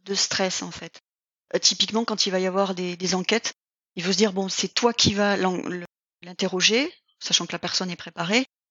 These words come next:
et on va éviter de la, de lui faire reparler de son traumatisme, par exemple, de nombreuses fois.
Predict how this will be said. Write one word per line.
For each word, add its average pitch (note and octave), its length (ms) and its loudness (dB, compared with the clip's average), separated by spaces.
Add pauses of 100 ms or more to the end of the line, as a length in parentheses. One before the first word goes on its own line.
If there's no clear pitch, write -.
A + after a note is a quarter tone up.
(140)
et F#3 80 2
on F#3 80 6
va F3+ 300 4
éviter G3+ 440 4
de G#3+ 120 2
la, F3 180 4 (180)
de F#3 120 -2
lui F#3+ 120 -4
faire F#3 320 2
reparler G#3 600 4
de - 40 -2
son G3 120 0
traumatisme, G3+ 640 0
par F3+ 160 -4
exemple, G3+ 220 -2
de G3+ 60 -4
nombreuses F#3 360 -2
fois. F#3 180 -4